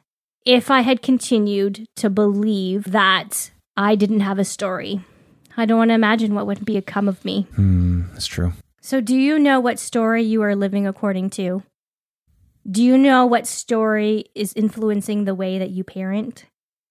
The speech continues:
Speaker 1: And do you know the story that your child is living according to? Every day we are exposed to over five thousand ads a day.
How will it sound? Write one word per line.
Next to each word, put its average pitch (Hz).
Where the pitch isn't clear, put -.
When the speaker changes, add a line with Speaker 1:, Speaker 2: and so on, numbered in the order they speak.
Speaker 1:
And 220
do 208
you 254
know 202
the 208
story 185
that 185
your 190
child 196
is 214
living 226
according 240
to? 202
Every 269
day 233
we 208
are 214
exposed 208
to 220
over 202
five 285
thousand 247
ads 208
a 208
day. -